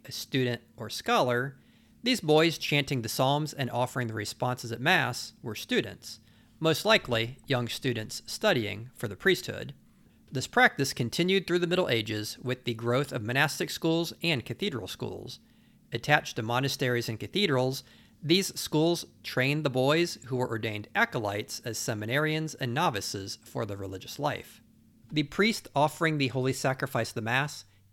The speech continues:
and these acolytes assisting the priest were both ordained in the orders of the Catholic Church. But not every parish church had access to acolytes training for the priesthood, and so, in time, it became necessary that a layman would be designated to the role of acolyte.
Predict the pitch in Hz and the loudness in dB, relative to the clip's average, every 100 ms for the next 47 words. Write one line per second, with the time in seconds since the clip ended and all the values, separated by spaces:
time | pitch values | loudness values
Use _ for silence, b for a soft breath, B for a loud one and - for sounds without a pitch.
0 | - 123 110 - - 202 135 110 110 - | -4 -2 -2 -2 2 2 2 0 0 -2
1 | - 110 123 - 123 104 - 156 160 - | -10 -6 -6 -6 -6 -8 -2 0 0 -2
2 | - b b b - 190 240 240 208 175 | -12 b b b -2 4 4 4 2 4
3 | 143 147 151 143 127 110 117 135 147 - | 4 2 -2 0 0 0 0 2 0 -2
4 | 107 98 101 - - - 151 - - - | -8 -6 -8 -8 -6 -2 -2 -4 -18 -20
5 | b b b b 277 269 233 208 - 165 | b b b b 2 4 6 6 6 4
6 | 165 - - - 127 131 - 131 113 110 | 4 0 -10 -2 0 0 -4 0 0 0
7 | 131 175 - 117 104 - - 202 131 104 | 0 -2 -2 -8 -8 -6 -2 0 0 -4
8 | 107 - - 113 104 - - 190 196 - | -4 -6 -6 -4 -6 -10 -4 -2 -2 -4
9 | - 139 - b b b 269 - 190 190 | -14 -14 -18 b b b -2 4 6 6
10 | 190 202 180 123 107 113 110 117 113 104 | 2 -4 -2 0 0 -2 -6 -6 -6 -4
11 | 180 - - 110 98 107 117 b b b | -4 -4 -4 -4 -4 -6 -10 b b b
12 | 123 117 113 139 226 139 110 123 b b | -4 -2 2 4 4 4 0 -2 b b
13 | b b 226 240 226 214 185 170 170 170 | b b 2 4 4 6 8 6 4 4
14 | 170 - 139 113 151 151 101 104 131 131 | 2 0 0 2 2 2 0 -2 0 0
15 | 101 90 - | -4 -10 -12